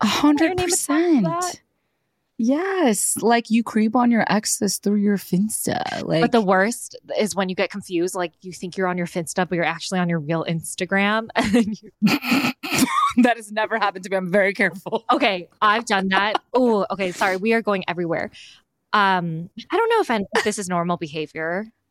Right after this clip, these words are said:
Speaker 1: It's not, because we're in reality
Speaker 2: No,
Speaker 1: T V land. That's
Speaker 2: no,
Speaker 1: why. <laughs>
Speaker 2: no, if this is not, I haven't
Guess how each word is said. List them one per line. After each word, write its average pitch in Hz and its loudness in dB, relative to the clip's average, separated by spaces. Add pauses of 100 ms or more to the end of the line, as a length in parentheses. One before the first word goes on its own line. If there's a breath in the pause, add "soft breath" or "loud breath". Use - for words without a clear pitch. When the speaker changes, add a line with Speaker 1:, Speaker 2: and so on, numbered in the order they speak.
(600 soft breath)
Speaker 1:
It's 247 0
not, 247 4
because 202 0
we're 190 2
in 196 2
reality 170 4
Speaker 2:
No, - 2
Speaker 1:
T 196 -4
V 254 0
land. 254 2
That's 359 6
Speaker 2:
no, 320 4
Speaker 1:
why. - 2
<laughs> - -8
Speaker 2:
no, 285 4
if 220 -2
this 269 0
is 269 -12 (100)
not, 330 4
I 359 4
haven't 480 6